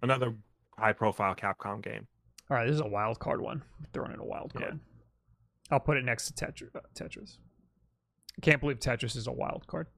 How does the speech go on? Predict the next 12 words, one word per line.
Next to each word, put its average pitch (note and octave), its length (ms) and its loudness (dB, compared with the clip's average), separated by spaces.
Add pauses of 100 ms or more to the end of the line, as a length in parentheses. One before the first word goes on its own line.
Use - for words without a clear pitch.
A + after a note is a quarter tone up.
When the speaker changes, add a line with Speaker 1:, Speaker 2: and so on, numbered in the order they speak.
Speaker 2:
<laughs> - 1400 2
Speaker 1:
I D3+ 80 10
mean, D#3+ 180 10
I D#3+ 140 12
don't G3+ 180 10
think D#3 140 8
it's C3 100 8
a C3 40 6
wild G#2+ 320 8
card. - 280 -6 (420)
Speaker 2:
I, D4+ 1700 6 (260)
no, A#3 180 6